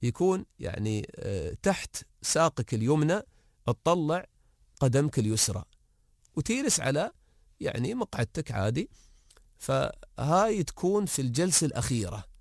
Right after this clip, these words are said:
الجلسة الأخيرة. وطبعًا يدل على هذا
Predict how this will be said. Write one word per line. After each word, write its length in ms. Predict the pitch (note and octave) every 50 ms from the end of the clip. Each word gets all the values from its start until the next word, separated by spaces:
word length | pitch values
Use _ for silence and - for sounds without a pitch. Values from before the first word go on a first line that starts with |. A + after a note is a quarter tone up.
| _ _ _ _ _ _ _ _ _ _ _ _ _ _ _ _ _ _ _ _ -
الجلسة 340 | A2 G#2+ A#2+ C#3+ C#3 - -
الأخيرة. 500 | - - G2+ - - E2+ F2 F#2 F#2+ F#2+ - _ _ _ _ -
وطبعًا 280 | - - A#3 A#3+ A3+
يدل 320 | G#3 F#3 D#3 D3+ G#3 A3+ F#3+
على 180 | E3 D3+ D#3
هذا 480 | C#3+ D3 D#3+ D#3+ C#3+ A#2 G#2 A2 A2